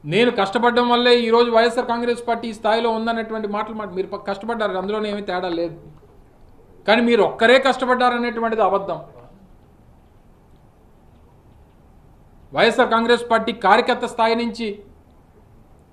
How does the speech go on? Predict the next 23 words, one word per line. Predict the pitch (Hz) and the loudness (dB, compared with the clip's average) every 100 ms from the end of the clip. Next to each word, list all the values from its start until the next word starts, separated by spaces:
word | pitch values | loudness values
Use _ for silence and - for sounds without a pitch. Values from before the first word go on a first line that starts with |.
| _ - _ _ - _ _ _ - 139 | _ -20 _ _ -20 _ _ _ -20 -2
జగన్మోహన్ | 170 233 247 247 247 | 2 4 6 4 6
రెడ్డి | 240 240 | 6 6
గారి | 240 | 4
వరకు | 240 240 | 4 2
అందరూ | 208 240 | 0 0
కష్టపడ్డారు. | 277 247 - 240 233 240 | 2 0 0 -2 0 0
ఈ | 240 | -2
కష్టంలో | 208 208 247 240 | -4 -4 -4 -2
అందరి | 196 214 240 | -2 -2 -2
పాత్ర | 226 220 220 | 0 0 0
ఉంది. | 214 202 202 202 160 - - - - - | -2 -2 0 0 -2 -8 -20 -20 -20 -12
అందులో | 147 196 233 | -6 0 0
మీరు | 214 208 | 2 2
ఒకరు | 185 165 226 | 2 0 0
తప్ప, | 220 220 240 269 - - - - - - - _ - _ _ _ _ - _ - - | -2 0 0 0 -4 -10 -20 -20 -20 -20 -20 _ -20 _ _ _ _ -20 _ -20 -6
మీరు | 165 208 | 0 2
ఒక్కరు | 170 170 233 | 2 0 2
మాత్రమే | 226 220 214 214 | 2 0 -4 -4
కాదు | - 190 233 | 2 4 4
అనేటువంటి | 233 220 220 208 | 2 0 -6 -8
విషయాన్ని | 208 214 208 | -6 -6 -4
మీరు | 190 | -4
గమనించాలి. | 165 196 226 214 170 | -4 -4 -6 -6 -8